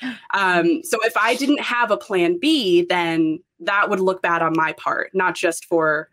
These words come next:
Speaker 2: my full-time gig, but also the people that expect me to show up on coaching calls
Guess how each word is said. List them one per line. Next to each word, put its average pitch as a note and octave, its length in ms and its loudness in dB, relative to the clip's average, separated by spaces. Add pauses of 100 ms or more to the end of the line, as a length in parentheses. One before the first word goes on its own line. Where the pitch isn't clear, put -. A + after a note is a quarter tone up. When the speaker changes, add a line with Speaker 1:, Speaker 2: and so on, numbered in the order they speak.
Speaker 2:
my D3+ 100 -2
full-time C4 480 0
gig, G3+ 220 -2
but F3+ 80 2
also F3 300 0
the F3 80 0
people F3 240 -2
that D#3+ 120 0
expect F3 320 -4
me F3 120 4
to E3 60 4
show E3 260 2
up D#3+ 160 0
on D#3+ 120 0
coaching F#3 380 2
calls - 460 -4